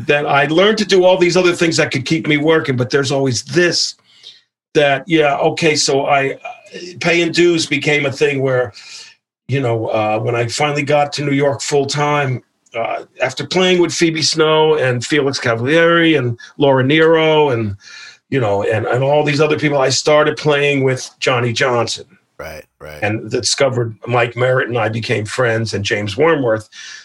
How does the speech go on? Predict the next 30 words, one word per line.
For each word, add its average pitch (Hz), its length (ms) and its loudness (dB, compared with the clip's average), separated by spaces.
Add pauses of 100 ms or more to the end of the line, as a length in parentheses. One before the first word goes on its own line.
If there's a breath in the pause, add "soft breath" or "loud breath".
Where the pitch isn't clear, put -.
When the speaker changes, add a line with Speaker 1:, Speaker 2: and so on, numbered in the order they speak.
(100)
Speaker 1:
So - 160 0
we 147 100 2
started 151 300 0
playing 135 160 0
with 123 100 -2
Johnny, 175 480 2
Sun 160 340 0
Seals. 165 380 2
We 139 60 -4
started 135 340 0
backing 139 320 2
up 127 80 0
everybody 143 400 2
at 131 80 -4
Chicago 139 400 0
Blues 131 280 0
that 123 120 -4
came 123 260 -2
in, 123 280 -2 (260 loud breath)
Speaker 2:
Yeah. - 60 -4
Speaker 1:
Otis 123 320 -2
Rush, 139 320 2
whoever 139 260 0
came 135 240 0
in, 127 140 0
we 131 120 0
were 131 120 0
the 123 80 -2
backup 104 400 -4
band. 95 320 -10